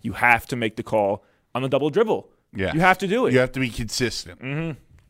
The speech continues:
Speaker 1: It, and,
Speaker 2: Uh,
Speaker 1: and
Speaker 2: but, but that's the issue with officiating in all of the sports. The officiating is not consistent.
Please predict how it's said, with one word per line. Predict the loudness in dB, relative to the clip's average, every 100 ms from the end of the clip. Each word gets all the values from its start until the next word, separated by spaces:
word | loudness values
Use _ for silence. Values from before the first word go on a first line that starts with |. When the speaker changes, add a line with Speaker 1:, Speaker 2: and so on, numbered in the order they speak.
| -12 -8
Speaker 1:
It, | -6
and, | -4 0
Speaker 2:
Uh, | 2
Speaker 1:
and | 2 -2 -2
Speaker 2:
but, | 0 2
but | 2 2
that's | 0 -2 -4
the | 0 2
issue | 2 2
with | 2 0
officiating | -2 -2 0 0
in | 0
all | 2 2
of | 2
the | -2
sports. | -2 2 2 2 -6 -20 -20 _ _ _ -2
The | 0
officiating | 0 -2 -2 0 0 -2 -2 -4 -4
is | -4 -4
not | -2 -2 -2 -4
consistent. | -6 -4 -4 -4 -6 -8 -10